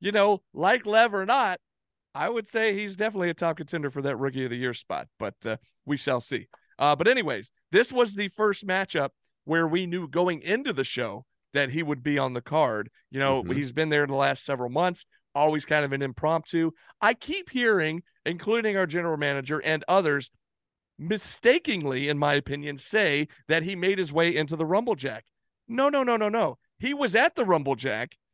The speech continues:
Speaker 1: He was never an official entrant into the Rumble Jack. He got
Speaker 2: Right.
Speaker 1: his butt whooped by numerous people during the Rumble Jack.
Speaker 2: Mm-hmm.
Speaker 1: Never was an official entrant. I just wanna make that clear because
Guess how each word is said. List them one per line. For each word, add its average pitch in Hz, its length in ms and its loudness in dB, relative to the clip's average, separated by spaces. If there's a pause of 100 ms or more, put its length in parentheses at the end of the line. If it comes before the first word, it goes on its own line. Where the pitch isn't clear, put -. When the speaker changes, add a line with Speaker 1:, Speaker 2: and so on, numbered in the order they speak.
(140)
Speaker 1:
He 277 160 0
was 262 200 -4
never 233 280 4
an 214 80 2
official 180 480 -2
entrant 247 480 -4
into 151 200 0
the 147 80 0
Rumble 135 280 2
Jack. 120 360 -6 (380)
He - 80 0
got 196 80 4
Speaker 2:
Right. 208 120 6
Speaker 1:
his 139 120 -4
butt 190 260 2
whooped 185 240 0
by 165 120 2
numerous 160 440 -2
people 190 280 -6
during 151 420 -2
the 156 80 -4
Rumble 120 300 -2
Jack. 120 360 -8 (360)
Speaker 2:
Mm-hmm. 98 280 -6 (100)
Speaker 1:
Never 320 220 2
was 214 180 2
an 185 120 2
official 151 340 -4
entrant. 127 260 -6
I 185 80 -2
just 226 160 -12
wanna 190 180 -2
make 139 200 -4
that 123 180 -8
clear 165 160 -2
because 131 300 -4